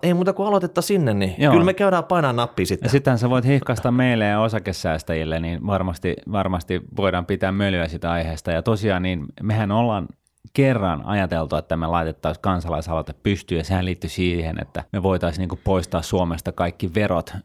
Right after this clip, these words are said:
Speaker 2: ää, tällaisella pitkäaikaisella säästämisellä valtiotasolla. Ja silloinhan ihan oikeasti mietittiin sitä, että ei jumat ketka, että nyt laitetaan kansalaisaloite pystyyn, mutta tota,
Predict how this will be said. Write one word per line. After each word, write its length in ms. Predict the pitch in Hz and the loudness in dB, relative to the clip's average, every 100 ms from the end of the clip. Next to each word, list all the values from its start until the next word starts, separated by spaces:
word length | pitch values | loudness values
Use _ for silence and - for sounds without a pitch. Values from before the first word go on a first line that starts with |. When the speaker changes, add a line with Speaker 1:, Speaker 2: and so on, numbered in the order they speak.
| _ | _
Speaker 2:
ää, 160 | 87 80 | -6 -4
tällaisella 420 | 87 82 87 87 | -4 -4 -4 -4
pitkäaikaisella 720 | - 95 - 76 - 80 82 | -4 -4 -4 -4 -4 -6 -6
säästämisellä 880 | 80 92 85 - 80 80 80 82 80 - | -2 -2 -2 -4 -6 -6 -6 -6 -8 -8
valtiotasolla. 840 | 92 87 87 82 - 87 90 85 73 - | -4 -2 -2 -4 -2 -2 -2 -2 -4 -6
Ja 140 | 90 82 | -8 -6
silloinhan 460 | - 107 98 92 87 113 | 0 2 2 0 -2 -2
ihan 160 | 113 117 | 0 2
oikeasti 360 | 120 92 - | 2 0 -2
mietittiin 480 | 87 90 80 - 80 | -2 -2 -4 -6 -6
sitä, 300 | 98 85 73 | -6 -4 -4
että 200 | 69 76 - | -4 -6 -6
ei 200 | 110 110 | -4 -2
jumat 320 | 107 98 82 - | 0 -2 -4 -6
ketka, 340 | - 90 - 71 | -6 -6 -4 -6
että 120 | 76 | -2
nyt 160 | 98 101 | -2 0
laitetaan 520 | 87 78 80 82 78 | 0 -2 -2 -4 -2
kansalaisaloite 680 | 95 90 85 78 78 80 - - | -2 -2 -2 -4 -6 -6 -10 -4
pystyyn, 400 | 90 - 80 76 | -4 -4 -8 -8
mutta 220 | 73 71 | -6 -8
tota, 360 | 78 - 78 | -8 -4 -6